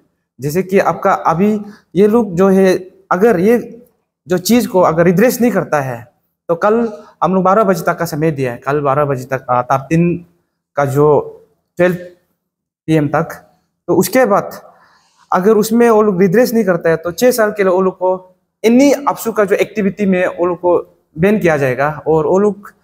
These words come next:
अपसू का कुछ भी चीज़ में पार्टिसिपेट नहीं कर पाएगा, तो अपसू का मेंबर ही नहीं रहेगा छः साल तक ना। तो रीज़न ये है कि हम लोग को क्या हुआ था कि, आ, ट्वेंटी फ़ोर जुलाई को, आ, आपका जुबली हॉल देनातुंग गवर्नमेंट कॉलेज में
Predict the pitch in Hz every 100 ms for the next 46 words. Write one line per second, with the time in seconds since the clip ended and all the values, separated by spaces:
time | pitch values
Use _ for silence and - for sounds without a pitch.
0 | _ - 170 208 208 202 190 185 208 220
1 | 220 - _ - 180 180 180 175 185 220
2 | 190 190 151 131 117 107 107 _ _ _
3 | 170 175 180 - 214 196 185 190 220 240
4 | 214 175 147 135 139 151 151 139 123 147
5 | 165 110 _ _ _ _ - 180 175 -
6 | _ 165 190 247 220 247 208 190 202 214
7 | 180 208 277 240 233 233 196 170 165 -
8 | 214 - _ _ _ 156 156 151 196 202
9 | 214 262 254 - - _ _ _ _ _
10 | 147 175 190 214 214 175 180 180 - _
11 | _ _ _ - 139 143 131 185 220 254
12 | 208 202 196 180 202 202 214 185 180 180
13 | 170 170 165 165 175